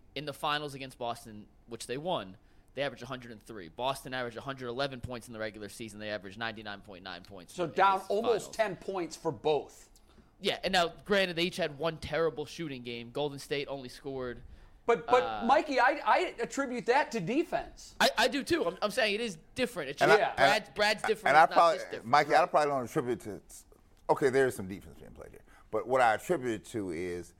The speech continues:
Speaker 3: the game-by-game adjustments that are being made.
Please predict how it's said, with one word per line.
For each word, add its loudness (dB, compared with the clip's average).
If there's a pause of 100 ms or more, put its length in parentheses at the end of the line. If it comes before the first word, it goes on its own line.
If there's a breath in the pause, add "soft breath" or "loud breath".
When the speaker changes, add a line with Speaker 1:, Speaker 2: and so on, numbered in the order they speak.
(200 soft breath)
Speaker 3:
the -10
game-by-game -2
adjustments -10
that -4
are -4
being -12
made. -10